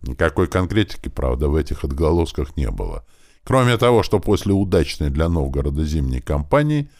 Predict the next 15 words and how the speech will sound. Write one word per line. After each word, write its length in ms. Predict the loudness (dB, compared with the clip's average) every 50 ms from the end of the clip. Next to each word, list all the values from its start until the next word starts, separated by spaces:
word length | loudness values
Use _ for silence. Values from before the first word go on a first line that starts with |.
| _ _ _ _ _ -6
обозленная 880 | -4 -2 0 2 2 4 4 4 4 4 4 2 2 0 0 0 0
Сумь 380 | -2 -2 -2 0 0 0 0 -2 -4
и 100 | -2 0
Емь 340 | 0 0 2 2 2 0 0
совершила 600 | 0 0 0 2 2 0 -2 -2 0 2 2 4
в 80 | 4 2
отместку 520 | 2 0 0 -2 -2 -2 -4 -4 -6 -6
через 300 | -4 -2 -2 -2 -2 -2
какое-то 540 | -2 -4 -4 -2 0 0 0 0 0 0 -2
время 300 | 0 2 0 0 2 0
новый 360 | 0 2 2 2 2 0 0
набег 480 | 0 0 -2 -2 -2 -2 -4 -4 -6 -16 _ -20 -20 _ _ -2
на 140 | -2 0
приладожские 840 | 2 4 4 4 6 6 4 4 2 0 -4 -4 -4 -2 0 0 0
земли. 400 | 0 -2 -6 -8 -8 -12 -16 -20